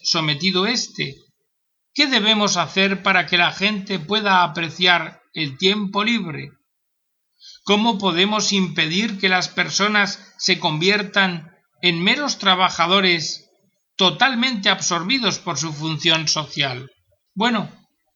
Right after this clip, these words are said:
parece que no estamos en condiciones de dar una respuesta práctica y concreta a esta pregunta. El problema esencial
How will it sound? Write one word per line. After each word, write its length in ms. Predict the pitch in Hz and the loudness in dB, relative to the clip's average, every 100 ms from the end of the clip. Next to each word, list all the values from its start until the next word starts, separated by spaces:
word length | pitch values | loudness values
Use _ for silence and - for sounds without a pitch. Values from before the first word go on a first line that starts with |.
| _ _ - | _ _ -2
parece 400 | 165 196 208 202 | 0 2 0 2
que 100 | 196 | 2
no 140 | 214 | 2
estamos 480 | 220 - 233 240 - | 2 4 2 2 -2
en 160 | 208 196 | -2 0
condiciones 720 | 196 185 180 208 208 208 175 | 0 0 -2 0 0 0 0
de 80 | 175 | 2
dar 360 | 185 185 196 - | 2 2 -4 -8
una 240 | 202 202 | -2 0
respuesta 800 | 180 160 - 190 196 - 170 143 | 0 -4 -4 -2 -2 2 0 0
práctica 880 | 185 214 208 - 190 - 156 143 - 170 | 2 2 0 -8 -8 -4 -4 -4 -8 -10
y 100 | 151 | -6
concreta 800 | 151 135 180 190 - 165 139 - | -6 -4 0 0 2 2 0 -6
a 100 | 151 | -6
esta 320 | 175 - 160 | -6 -2 -2
pregunta. 680 | 147 139 156 208 196 135 131 _ _ _ _ _ - - 202 | -2 -4 -2 -4 -4 -10 -16 _ _ _ _ _ -20 -6 -4
El 100 | 196 | -2
problema 500 | 220 254 311 277 220 | -2 -2 -2 0 0
esencial 800 | - 185 160 180 175 170 - | 0 -2 -4 0 0 0 -8